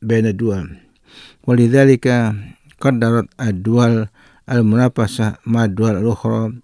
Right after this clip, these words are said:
الأكبر، فتلك الدول يجب عليه أخذها لتوحيد اقتصادية. وفي الظاهرة التكامل الاقتصادي يعتبر شيء من الأشياء الواجبة للدول الذي يجب عليه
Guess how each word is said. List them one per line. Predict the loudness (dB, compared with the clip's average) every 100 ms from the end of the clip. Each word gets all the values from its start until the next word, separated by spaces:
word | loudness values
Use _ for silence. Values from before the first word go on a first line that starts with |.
| _ -6
الأكبر، | -2 -4 -4 -6 -8 -16 _ _
فتلك | 0 0 0 -2 0 -4
الدول | -2 0 0 0 -4 -8 -16 -2
يجب | 2 2 2
عليه | 2 2 4 4 2 -2 -6
أخذها | -6 -2 0 0 -2 -4 -10 -20 _ _
لتوحيد | -2 0 0 -2 -2 2 2 0
اقتصادية. | -4 -2 0 0 0 -2 -8 _ -4
وفي | 0 2
الظاهرة | 2 2 2 0 -4 -8 _ _
التكامل | -10 -6 -4 0 2 2 2
الاقتصادي | -2 -4 -10 -10 -6 0 0 2 0 -2 -2 0
يعتبر | 0 2 2 4 2
شيء | 2 0 0 2
من | 2
الأشياء | 0 -4 -8 0 0 0 -2
الواجبة | 0 0 0 -2 -2 -4 -4 -6 -2
للدول | -2 0 2 2 0 -2
الذي | 0 0 0 0
يجب | 0 0 -2
عليه | 0 0 0 0 -2 -8